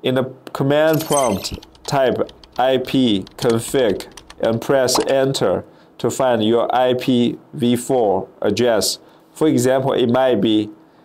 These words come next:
one nine two point one six eight point three zero. Now let's move to the Mac O S system.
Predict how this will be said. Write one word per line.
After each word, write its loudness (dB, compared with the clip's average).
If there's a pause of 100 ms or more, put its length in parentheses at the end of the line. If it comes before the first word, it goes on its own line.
(200)
one 0
nine 0
two 0
point 0 (340)
one 0
six -2
eight 0
point 0
three 2
zero. 2
Now 2
let's 2
move 2
to 0
the 2
Mac 0
O 2
S 2
system. -2